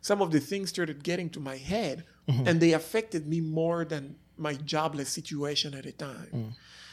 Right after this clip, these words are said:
Speaker 1: So getting my identity in place was very important,
Speaker 2: Mm-hmm.
Speaker 1: doing self-declarations.
Speaker 2: Mm.
Speaker 1: And that, that pretty much got me seated where I was.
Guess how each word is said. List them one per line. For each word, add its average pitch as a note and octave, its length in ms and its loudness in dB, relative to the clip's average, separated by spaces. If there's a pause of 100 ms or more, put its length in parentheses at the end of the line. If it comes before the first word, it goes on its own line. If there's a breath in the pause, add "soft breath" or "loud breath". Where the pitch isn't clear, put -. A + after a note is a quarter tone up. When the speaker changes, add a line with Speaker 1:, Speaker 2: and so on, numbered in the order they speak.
(200 loud breath)
Speaker 1:
So - 160 -2
getting E3+ 300 4
my D3 140 2
identity D#3+ 460 0
in D3+ 120 -6
place D#3 320 -6
was C#3+ 160 -8
very D3+ 240 -2
important, E3 440 -6 (160)
Speaker 2:
Mm-hmm. B2 360 -6
Speaker 1:
doing D3+ 260 -2
self-declarations. E3 1400 -4
Speaker 2:
Mm. B2+ 80 -6 (760 loud breath)
Speaker 1:
And F3+ 140 0
that, G3 340 0 (360)
that B3 240 2
pretty E4+ 220 2
much A#3+ 280 0 (680)
got F#3 300 2
me F#3 160 -4
seated E3+ 500 -2
where E3 400 -2
I D#3 80 -4
was. C#3+ 680 -6